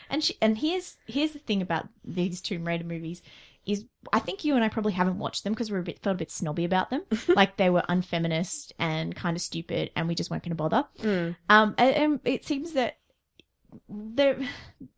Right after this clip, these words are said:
Speaker 1: they don't ever pretend to be anything other than they, what they are.
Speaker 2: No.
Speaker 1: They, they know that they are a popcorn movie based on a video game starring some, star, well, whose protagonist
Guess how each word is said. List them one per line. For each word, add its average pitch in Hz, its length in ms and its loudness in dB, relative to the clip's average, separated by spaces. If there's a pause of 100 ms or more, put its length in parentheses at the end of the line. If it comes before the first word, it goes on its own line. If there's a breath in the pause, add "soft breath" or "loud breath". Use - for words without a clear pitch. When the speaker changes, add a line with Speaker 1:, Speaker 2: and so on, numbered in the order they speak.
Speaker 1:
they 262 200 6
don't 311 360 4
ever 226 140 2
pretend 202 460 2
to - 60 -12
be 175 120 0
anything 175 300 0
other 165 180 -4
than 165 200 -4
they, 156 120 -6
what 170 260 -6
they - 140 -8
are. - 240 -6 (180 loud breath)
Speaker 2:
No. 214 220 2
Speaker 1:
They, 233 220 10
they 240 160 6
know 254 340 8
that 247 200 2
they 196 200 4
are 175 220 4
a - 100 -4
popcorn 208 460 0
movie 170 420 2
based 185 320 0
on 196 80 0
a 180 60 -2
video 170 280 2
game 165 360 0 (1040 soft breath)
starring 202 400 4
some, 196 320 -4 (300)
star, 196 300 -2
well, 165 300 -2
whose 208 220 2
protagonist 220 600 0